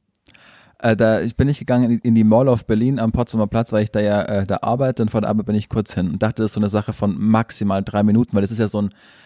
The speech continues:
so ein Kabel, was ja jeder hat, so, so ein, wie heißt das, so ein Mikro irgendwas. Also das ist se-, sehr gebräuchlich und dann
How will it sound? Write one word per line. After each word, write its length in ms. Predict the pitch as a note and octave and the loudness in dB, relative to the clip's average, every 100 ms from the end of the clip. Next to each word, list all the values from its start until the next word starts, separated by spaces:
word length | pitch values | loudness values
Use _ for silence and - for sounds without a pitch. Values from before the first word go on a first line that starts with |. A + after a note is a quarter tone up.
| _ | _
so 140 | - | -6
ein 100 | G#2+ | -6
Kabel, 340 | - - B2+ A2 | -4 0 4 4
was 140 | G2+ | 2
ja 80 | A2 | 0
jeder 380 | F#2+ A#2 A2 G2 | -2 0 0 2
hat, 300 | G#2 - - | -2 -4 -18
so, 160 | - G#2+ | -4 -2
so 160 | A2+ G2+ | 0 0
ein, 340 | G2 G2 G2+ - _ _ _ | 2 2 0 -4 _ _ _
wie 160 | - A#2+ | -6 -6
heißt 140 | B2 | -4
das, 160 | A2 - | -6 -4
so 80 | G#2 | 0
ein 60 | |
Mikro 600 | G#2+ B2+ - A#2 A2+ A2 - | 0 0 -2 2 4 4 2
irgendwas. 600 | A2+ A#2+ A#2 A#2 C#3+ - _ _ _ _ _ _ _ _ - - - - - | 0 2 4 2 0 -10 _ _ _ _ _ _ _ _ -20 -20 -20 -20 -4
Also 140 | A2 | -2
das 120 | A2 | 0
ist 260 | A2 G2+ G#2+ | -4 -12 -6
se-, 100 | B2 | -4
sehr 200 | A#2 A2+ | 0 2
gebräuchlich 640 | G#2 G#2 A2 C3 - D#3+ - | 2 2 2 0 -2 -4 -2
und 100 | A2 | 0
dann 220 | A2 | 2